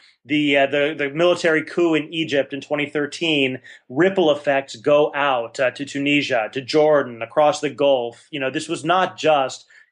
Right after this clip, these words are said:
a, uh, Jord-, uh, an, an Egyptian event. It was something that was happening all over the region. Or the Syrian civil war becomes a proxy war, which drags in all of these other coun-, all of these other countries, uh, revitalizes the jihadists, destabilizes the neighbors.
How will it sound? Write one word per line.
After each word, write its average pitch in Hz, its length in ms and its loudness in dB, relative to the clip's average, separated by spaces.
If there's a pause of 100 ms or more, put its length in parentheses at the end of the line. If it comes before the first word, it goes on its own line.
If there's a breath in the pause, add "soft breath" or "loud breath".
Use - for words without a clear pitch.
a, 135 280 2
uh, 131 100 0
Jord-, 143 360 -2
uh, 143 180 2
an, 147 220 0
an 160 80 -2
Egyptian 156 360 -2
event. 160 540 0 (240 soft breath)
It 175 60 4
was 196 120 4
something 233 200 0
that 208 80 2
was 185 80 -2
happening 190 320 -2
all 175 200 4
over 165 160 2
the 156 120 -8
region. 120 580 -8
Or 147 380 2
the 143 80 -4
Syrian 180 420 2
civil 156 340 -4
war 151 520 4 (220 loud breath)
becomes 165 520 0
a 156 60 -4
proxy 165 480 -2
war, 123 260 -6
which 117 220 -12
drags 160 440 0
in 156 300 0
all 180 300 2
of 185 80 -2
these 170 120 -2
other 147 180 2
coun-, 143 400 -10
all 160 140 2
of 165 60 -6
these - 100 -10
other 151 160 0
countries, 147 760 -2 (320 loud breath)
uh, 135 360 4
revitalizes 151 880 2
the 147 100 -10
jihadists, 143 720 -2
destabilizes 139 920 0
the 139 80 -6
neighbors. 131 640 -2